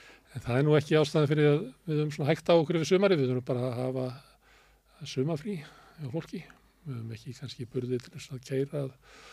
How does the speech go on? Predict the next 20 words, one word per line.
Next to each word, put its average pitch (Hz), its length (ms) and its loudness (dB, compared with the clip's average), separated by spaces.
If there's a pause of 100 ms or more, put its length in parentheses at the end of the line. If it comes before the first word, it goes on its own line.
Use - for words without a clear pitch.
(160)
fullum 135 380 -2
krafti 165 400 0
yfir 143 280 -2
hásumarið. 156 520 -4 (880)
En 120 280 -4 (340)
við 131 200 -6
ætlum - 180 -6
samt 151 240 -2
að 147 120 2
halda 156 260 0 (720)
fréttavefnum 175 640 2
okkar 156 180 0
gangandi 208 380 2
eins 170 100 0
og 156 80 0
það 139 140 4
hefur 143 100 -4
kannski 147 240 -2
tekið 160 240 -2
eftir. 151 220 -8